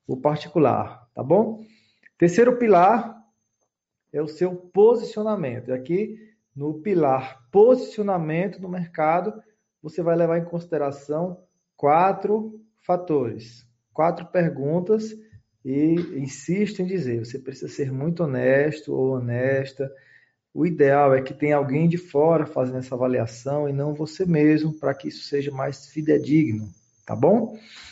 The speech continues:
Então, as quatro perguntas é o seguinte:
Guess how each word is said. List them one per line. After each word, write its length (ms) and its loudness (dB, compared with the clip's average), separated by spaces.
Então, 400 2
as 160 -2
quatro 300 2
perguntas 580 4
é 40 8
o 40 6
seguinte: 640 -2